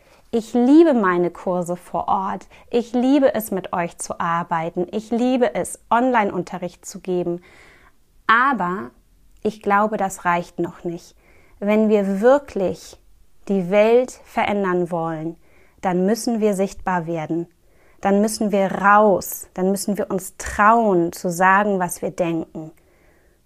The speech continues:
Auch wenn das vielleicht einiges an Gegenwind bedeutet. Ich bin bereit,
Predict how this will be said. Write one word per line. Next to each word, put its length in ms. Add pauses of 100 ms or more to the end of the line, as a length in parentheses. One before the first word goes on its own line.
(360)
Auch 400 (300)
wenn 400
das 400
vielleicht 640
einiges 400
an 200
Gegenwind 680 (140)
bedeutet. 680 (720)
Ich 380
bin 200
bereit, 680